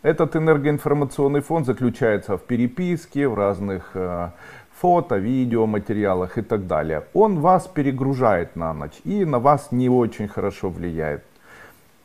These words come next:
Я когда-то был в, э, храме, который находился в Таиланде. И там в этом храме такой, э, большой колокол стоял, и ступеньки нужно было вниз спускаться.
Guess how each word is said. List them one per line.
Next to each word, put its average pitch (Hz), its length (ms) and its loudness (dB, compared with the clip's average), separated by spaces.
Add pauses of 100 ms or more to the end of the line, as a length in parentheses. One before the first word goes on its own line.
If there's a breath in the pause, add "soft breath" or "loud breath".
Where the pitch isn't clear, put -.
Я 135 160 4
когда-то 139 500 2
был 123 400 4
в, 101 180 -4
э, 104 480 2
храме, 143 400 0
который 120 460 2
находился 117 640 0
в - 80 -10
Таиланде. 92 840 0
И 120 80 -4
там 151 220 0
в 147 40 6
этом 139 280 4
храме 143 560 4
такой, 110 640 2 (380 loud breath)
э, 104 260 -2
большой 113 420 0
колокол 127 540 0
стоял, 98 640 2
и 127 240 2
ступеньки 135 720 0
нужно 117 340 0
было 113 300 4
вниз 110 320 0
спускаться. - 720 -8